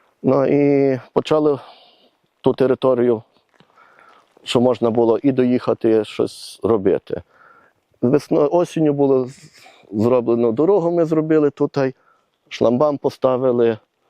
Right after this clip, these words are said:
там да-, дальше поставили спостережу вишку для пильнування, спостерігання. І цю суботу виявив таке неприємну ситуацію.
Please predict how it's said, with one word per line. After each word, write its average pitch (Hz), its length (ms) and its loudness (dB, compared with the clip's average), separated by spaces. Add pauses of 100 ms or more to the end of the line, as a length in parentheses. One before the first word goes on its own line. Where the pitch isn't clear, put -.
(380)
там 113 200 -2
да-, 110 320 -2
дальше 110 500 -2 (120)
поставили 110 600 0 (420)
спостережу 113 800 -2
вишку 143 600 -2 (460)
для 113 300 2 (340)
пильнування, 120 720 0 (200)
спостерігання. 107 920 -2 (840)
І 175 380 2 (800)
цю - 240 -2
суботу 135 560 0
виявив 120 600 2 (560)
таке 110 420 0 (920)
неприємну 117 540 2
ситуацію. 131 640 -2